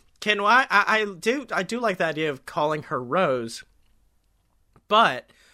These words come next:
alternatively, just to make it a little bit more fun, could it be, like, an, a, an asexual name where it's just something like, uh,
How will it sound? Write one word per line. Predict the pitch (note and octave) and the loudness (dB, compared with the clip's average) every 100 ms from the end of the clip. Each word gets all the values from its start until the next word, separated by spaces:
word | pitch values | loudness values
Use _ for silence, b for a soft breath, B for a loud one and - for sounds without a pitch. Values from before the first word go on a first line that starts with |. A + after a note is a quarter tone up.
| b b - | b b -2
alternatively, | F3 F#3 - A3 A3+ D#3 A#2 B2+ G#2 A#2+ _ _ _ _ _ - | -2 -2 -4 -2 0 -2 -6 -6 -10 -10 _ _ _ _ _ -8
just | F3+ F#3 | -4 -2
to | G#3+ | 0
make | G3 | 0
it | E3+ | 2
a | |
little | E3 | 0
bit | D#3+ C#3+ | 0 -2
more | D3+ D3 | -2 -2
fun, | - F3 D3 | 2 0 0
could | - D#3 F#3+ | -4 0 2
it | - | 0
be, | E3 D#3+ D3+ - | 0 0 0 -2
like, | - C#3 D#3 | 0 2 0
an, | C3+ _ - | -6 _ -2
a, | B2 B2 A#2+ B2+ | 0 0 -2 0
an | C3 B2+ | 0 2
asexual | C3+ C3 D3+ C3 - C3+ A#2+ | 0 2 0 0 0 0 0
name | E3+ A#3 B2 | -2 -2 -2
where | C#3+ C#3 | 2 2
it's | B2+ | 0
just | - C#3+ | -2 -2
something | - C#3+ C#3+ C3+ | 0 0 0 0
like, | B2 A#2+ - B B B B _ _ - | 0 0 -6 B B B B _ _ 0
uh, | E3 D3+ | 2 4